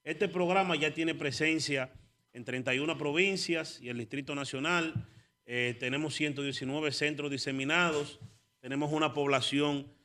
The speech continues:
de cerca de ocho mil jóvenes actualmente activos entre formación técnico-vocacional, jóvenes que están ahora mismo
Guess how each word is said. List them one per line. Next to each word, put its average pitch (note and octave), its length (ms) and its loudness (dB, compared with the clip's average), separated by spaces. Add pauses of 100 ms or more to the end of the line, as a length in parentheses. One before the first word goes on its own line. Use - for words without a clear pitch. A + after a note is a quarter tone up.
(240)
de C3+ 120 -4
cerca D3 300 0
de D3+ 80 2
ocho D3 200 -4
mil C#3+ 180 0
jóvenes D3+ 560 2
actualmente C#3+ 680 0
activos E3 560 0
entre B2 220 0
formación B2 480 -6
técnico-vocacional, C#3 1000 -4 (460)
jóvenes C#3+ 440 2
que C#3+ 100 -4
están C#3 340 0
ahora C3+ 220 0
mismo C3+ 520 -2